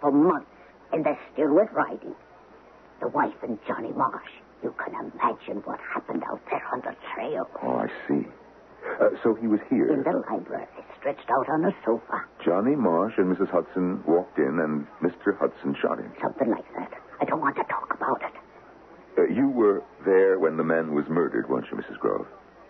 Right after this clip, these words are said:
Speaker 1: Well, who told you? Of course it was. It was in the paper, but that's long ago.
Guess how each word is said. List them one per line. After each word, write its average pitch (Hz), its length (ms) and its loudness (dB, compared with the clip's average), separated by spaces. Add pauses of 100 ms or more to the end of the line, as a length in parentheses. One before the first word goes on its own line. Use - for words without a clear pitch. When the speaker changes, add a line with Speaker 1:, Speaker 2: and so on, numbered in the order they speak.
(160)
Speaker 1:
Well, - 140 0 (880)
who 392 120 4 (100)
told - 240 -4
you? - 60 -20 (640)
Of - 60 0
course - 220 2
it - 60 -10
was. - 100 -12 (240)
It - 120 -2
was 208 160 2
in 160 100 4
the 131 80 2
paper, 147 440 -2 (120)
but 165 100 0
that's - 200 -2 (120)
long 156 400 4
ago. - 340 -8